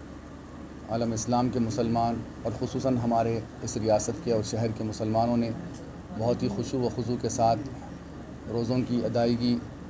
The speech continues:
कर रहे हैं। और जैसा कि कहा गया है कि पहला अशरा, अ, रहमत का है जो गुज़र चुका है,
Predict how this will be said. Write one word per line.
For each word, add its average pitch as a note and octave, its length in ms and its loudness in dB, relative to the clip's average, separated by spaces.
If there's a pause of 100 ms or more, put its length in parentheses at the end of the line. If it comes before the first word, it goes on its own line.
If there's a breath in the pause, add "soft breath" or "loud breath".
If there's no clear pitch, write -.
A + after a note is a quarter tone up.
(260)
कर A2+ 100 2
रहे B2 260 0
हैं। C#3 260 2 (640)
और A2 340 4 (160)
जैसा A#2 200 0
कि B2+ 140 0
कहा A#2 280 2
गया A2+ 200 2
है A#2+ 160 0
कि A#2+ 140 0 (540)
पहला A#2 220 2
अशरा, A2 340 4
अ, G#2+ 100 4 (1160)
रहमत A#2+ 360 0
का B2 60 2
है B2 140 4
जो A2+ 120 0
गुज़र A#2 220 2
चुका B2 300 2
है, B2+ 200 2